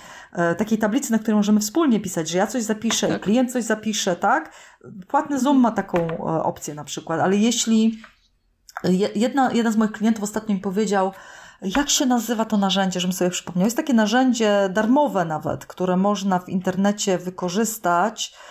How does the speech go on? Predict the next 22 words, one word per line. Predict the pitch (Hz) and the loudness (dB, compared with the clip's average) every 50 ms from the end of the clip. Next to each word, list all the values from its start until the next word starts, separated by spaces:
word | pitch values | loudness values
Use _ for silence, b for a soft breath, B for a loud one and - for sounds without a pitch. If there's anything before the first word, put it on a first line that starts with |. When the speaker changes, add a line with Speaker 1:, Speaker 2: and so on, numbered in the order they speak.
| B B B B B B | B B B B B B
Speaker 1:
tylko | - 202 208 - 214 | -12 -12 -4 0 2
nie | 208 226 | 2 2
pamiętam | 220 220 208 214 233 254 262 254 254 226 226 220 | 2 2 2 4 4 4 4 2 2 0 0 0
teraz, | - 240 233 214 220 214 220 220 | 0 -2 0 0 0 -2 -2 -4
jak | 214 - | -2 0
ono | 214 208 202 | 2 2 2
się | 202 - 214 | 2 2 0
nazywa. | 196 190 190 185 190 220 208 214 190 185 | 2 2 0 0 0 -2 -2 0 0 0
Speaker 2:
To | - | 2
powiedz, | - 208 202 - - | 4 4 2 2 0
Speaker 1:
Jak | - - | -8 -4
Speaker 2:
co | - 247 226 | -4 -2 -2
robi? | 208 190 - 208 220 277 403 - - | -2 -2 -2 -2 -4 -4 -6 -4 -2
Speaker 1:
E, | 190 196 190 196 196 196 | 0 2 4 4 4 4
no | 233 247 | 4 4
właśnie, | 294 294 294 277 240 | 2 2 0 0 2
to | - 320 | 2 2
jest | 320 320 | 2 2
taka | 285 269 262 247 | 0 0 0 0
zdalna | 208 202 196 254 262 262 247 233 233 220 | -2 0 0 2 2 2 2 2 2 2
biała | 208 240 226 214 214 | 2 2 2 2 2
tablica. | 208 214 202 180 - 196 185 - - 175 - - - | 0 0 -4 -4 -6 -8 -10 -6 -4 -4 -4 -4 -6